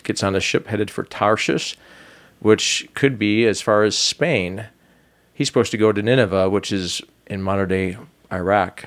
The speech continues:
And upon entering the, the, the, the boat, God sends a storm. He doesn't get very far, but he goes to sleep.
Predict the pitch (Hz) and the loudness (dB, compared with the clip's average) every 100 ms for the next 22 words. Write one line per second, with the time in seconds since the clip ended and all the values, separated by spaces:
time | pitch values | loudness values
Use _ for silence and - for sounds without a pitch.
0 | - _ _ _ _ _ _ _ _ _ | -20 _ _ _ _ _ _ _ _ _
1 | - - - _ _ _ - 104 - 107 | -20 -20 -20 _ _ _ -10 -8 0 0
2 | 110 104 110 104 95 - - 101 95 - | 2 0 0 2 -2 -4 -2 0 0 -2
3 | 107 101 98 98 101 151 185 - - _ | 0 0 0 0 4 4 2 -4 -14 _
4 | _ _ _ _ - 143 - 101 110 120 | _ _ _ _ 0 0 2 -2 -2 -4
5 | - 110 104 101 127 107 110 107 120 113 | -4 -4 -4 -6 -4 2 4 4 2 2
6 | 107 - 104 110 190 139 _ _ _ _ | 2 2 4 4 2 -6 _ _ _ _
7 | _ _ _ _ 120 147 143 120 117 - | _ _ _ _ -2 2 4 2 0 0
8 | 190 | 0